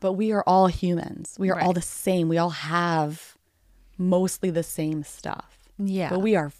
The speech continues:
Speaker 1: vastly different.
Speaker 2: So true. Very similar and very different. And being able to celebrate both of those things, like, celebrating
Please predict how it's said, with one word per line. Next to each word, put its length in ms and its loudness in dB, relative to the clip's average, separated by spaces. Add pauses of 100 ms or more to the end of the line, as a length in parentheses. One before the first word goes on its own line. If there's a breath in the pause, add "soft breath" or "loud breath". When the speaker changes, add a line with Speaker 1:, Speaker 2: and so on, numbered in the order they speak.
Speaker 1:
vastly 440 0
different. 480 -14 (300)
Speaker 2:
So 340 2
true. 500 -6
Very 400 2
similar 540 -2
and 240 -2
very 380 -4
different. 600 -10 (100)
And 340 -2 (420 loud breath)
being 160 6
able 180 2
to 120 2
celebrate 720 0 (340)
both 280 -2
of 160 -2
those 320 -8
things, 500 -6
like, 200 2
celebrating 920 -2